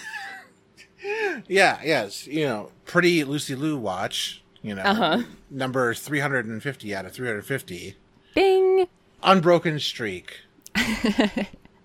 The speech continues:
Speaker 2: Yes. L M N O P cast Twitter does get used for that sometimes, to just retweet pictures of Lucy Liu. So if that's something you're, you know, anyone out there is occasionally interested in,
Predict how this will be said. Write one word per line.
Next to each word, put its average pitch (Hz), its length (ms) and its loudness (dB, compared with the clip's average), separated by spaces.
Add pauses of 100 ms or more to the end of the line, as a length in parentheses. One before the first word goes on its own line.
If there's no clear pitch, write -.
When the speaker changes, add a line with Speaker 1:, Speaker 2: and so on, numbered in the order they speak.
(400)
Speaker 2:
Yes. - 720 -4
L 220 80 6
M 277 80 8
N 302 60 6
O 285 40 6
P 233 160 -2
cast 175 260 4
Twitter 156 240 6
does 151 280 2
get 156 160 2
used 147 260 0
for 147 140 -4
that 135 180 -2
sometimes, 131 520 -4
to 151 100 -4
just - 340 -6 (100)
retweet 147 380 -4
pictures 147 320 -4
of 139 100 -6
Lucy 139 280 -4
Liu. 135 240 -2
So 139 360 0
if - 80 -16
that's 240 160 4
something 220 280 4
you're, 160 260 4 (640)
you 165 120 -10
know, 139 140 -10 (140)
anyone 165 340 4
out 151 160 2
there 147 160 2
is 143 140 -2
occasionally 180 640 4
interested 143 520 0
in, 131 280 -4